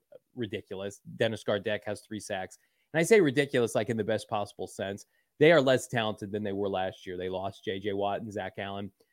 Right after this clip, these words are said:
yet they're m-, more productive. And again, you sub-, subtract Vance Joseph and you insert Jonathan Gannon, Nick Rallis, that's what happens. So I, I think, you know, the absence of Mike McGlinchey had, you know,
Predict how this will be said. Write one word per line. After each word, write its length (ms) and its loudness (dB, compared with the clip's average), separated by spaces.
yet 160 -2
they're 100 0
m-, 220 -4
more 200 0
productive. 540 -8
And 80 -14
again, 360 -8
you 100 -10
sub-, 240 -6
subtract 500 -6
Vance 220 -6
Joseph 420 -2
and 180 -6
you 140 -6
insert 380 -6
Jonathan 400 -6
Gannon, 320 -6
Nick 200 -12
Rallis, 320 -2
that's 220 -4
what 120 -6
happens. 440 -4
So 300 -4
I, 240 2
I 120 4
think, 280 0
you 80 0
know, 40 2
the 140 4
absence 460 0
of 100 -8
Mike 280 -2
McGlinchey 540 -2
had, 240 -2
you 120 -6
know, 240 -8